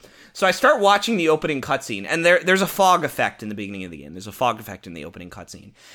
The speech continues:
And literally the fog effect is so spread out, I could see the particles in between the fog effect. And I said, "I have standards." And I just shut the game off, and I chose not to play anything.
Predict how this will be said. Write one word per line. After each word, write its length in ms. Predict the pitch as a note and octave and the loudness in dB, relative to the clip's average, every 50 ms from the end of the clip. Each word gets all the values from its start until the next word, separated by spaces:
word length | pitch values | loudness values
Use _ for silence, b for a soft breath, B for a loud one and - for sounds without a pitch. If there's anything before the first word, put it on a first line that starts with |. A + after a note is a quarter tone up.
| B B | B B
And 160 | B E3 F3 F#3+ | B 0 2 4
literally 280 | G#3+ A#3+ C4 C4+ C4 | 4 4 4 4 2
the 100 | A#3 A3 | 0 0
fog 400 | F3 - - F#3+ E3+ B3 C4+ G#3+ | -2 0 2 2 4 4 4 2
effect 480 | A3+ - - D#4+ C#4 C4 C#4 - - - | 0 -2 2 4 4 4 2 -2 -4 -4
is 160 | G3+ G#3 - | -2 0 0
so 220 | - B3 G#3 B3+ | 2 2 2 2
spread 340 | C4 - - - B3 A3+ G#3+ | 2 0 0 2 4 6 8
out, 160 | G#3 G#3 G3+ | 8 8 6
I 80 | F#3 G3 | 6 4
could 160 | A3 C4 - | 2 0 0
see 140 | - C4 B3 | 2 4 4
the 100 | A#3+ A#3+ | 4 4
particles 800 | A#3+ - - B3 C4 C#4 C#4+ D#4 - - - F#4 E4+ G4 E4+ D#4+ | 2 2 4 6 8 10 10 8 8 4 2 2 2 2 2 0
in 260 | A#3+ C4 D4 D4+ D4+ | 2 2 2 2 2
between 360 | D4+ D#4+ D#4 - E4+ B3+ C#4 | 0 -4 -2 0 0 0 0
the 100 | B3 A#3 | 0 0
fog 300 | A3+ A#3+ A3+ A#3 A#3+ A#3 | 2 4 4 4 4 2
effect. 360 | A3 - G#3 E3+ E3 - - B B B B B | 0 -2 -4 -4 -4 -6 -10 B B B B B
And 140 | F#3+ G3+ G3+ | 2 4 4
I 80 | G3+ | 4
said, 500 | F#3+ - - B3 A3+ A3 G3+ F#3 F#3 - _ _ _ _ _ _ _ _ _ _ _ _ _ _ _ | 2 4 4 6 6 6 6 4 0 -8 _ _ _ _ _ _ _ _ _ _ _ _ _ _ _
"I 120 | - A#3 A3+ | 4 6 6
have 160 | G#3+ F3+ E3+ | 6 4 2
standards." 580 | - - - D#3 C#3+ C#3+ C3+ B2 G2+ G2+ A2 | 0 0 2 4 4 4 2 0 -4 -8 -4
And 160 | - - G#3+ B3+ | 0 4 6 8
I 80 | C4+ | 8
just 180 | C4+ D4+ - - | 6 6 2 4
shut 260 | - - C#4 C#4 - | 6 6 6 6 4
the 80 | - C4 | 2 0
game 340 | - - A#3 B3 B3 A#3 | 2 4 4 4 4 2
off, 220 | A3+ G#3+ G3+ G3+ A3 | 2 2 2 2 2
and 100 | G#3 G#3 | 0 0
I 80 | G3+ | 0
chose 320 | G#3 - B3 A3 G#3+ A3 G3 | 2 4 4 4 4 4 4
not 200 | G#3 G3+ G#3 G3+ | 2 2 2 2
to 60 | G#3+ | 0
play 300 | G3 G#3 A3 F3+ F3+ E3+ | 0 2 4 6 6 6
anything. 460 | E3+ D#3+ D#3 C#3 - - G2 F#2 F2 | 6 4 2 -2 -2 -6 -10 -12 -12